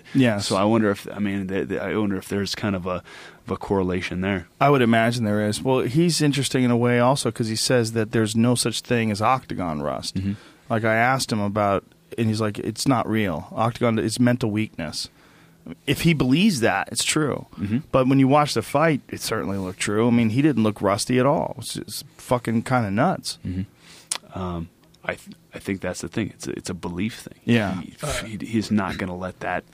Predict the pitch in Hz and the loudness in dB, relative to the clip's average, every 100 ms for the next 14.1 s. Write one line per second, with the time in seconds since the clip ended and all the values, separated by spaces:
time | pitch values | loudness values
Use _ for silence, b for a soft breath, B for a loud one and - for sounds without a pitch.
0 | - - 80 104 104 101 98 98 - - | -20 -10 -4 -2 -2 -2 -4 -4 -8 -12
1 | - 110 104 90 - 101 120 110 - 120 | -4 0 0 -2 -6 0 4 4 2 0
2 | 104 90 104 104 90 82 87 B - 110 | 0 -6 -4 -4 -4 -8 -10 B 2 2
3 | 98 92 139 147 147 135 113 - 135 135 | 2 0 0 4 4 2 -2 0 2 2
4 | 131 135 139 131 131 131 135 127 - 156 | 0 -2 -2 0 0 2 0 2 2 2
5 | 135 - 127 123 123 117 - B - 127 | 2 0 0 -2 -4 -6 -14 B -6 -2
6 | 131 135 143 131 139 131 123 156 147 131 | -2 0 0 2 0 0 -2 0 2 0
7 | 123 123 - 135 127 120 143 151 131 123 | 0 -4 -4 -4 -4 -4 -2 -2 0 -2
8 | 123 - B - 175 - 143 156 156 143 | -4 -8 B -8 -6 -6 0 2 4 4
9 | 135 - 139 131 123 123 123 120 - 160 | 2 0 -2 0 -2 -4 -2 -2 0 2
10 | 139 131 117 151 131 135 123 131 120 131 | 2 2 4 4 4 0 -2 -2 -4 -4
11 | 127 117 B B 143 147 139 131 135 131 | -4 -8 B B -2 0 0 0 -2 -2
12 | 127 - b b b - 180 160 131 143 | -4 -8 b b b -16 -2 2 4 4
13 | 127 139 127 120 - 147 131 120 113 117 | 4 0 0 0 0 -2 -2 0 4 6
14 | 117 | 6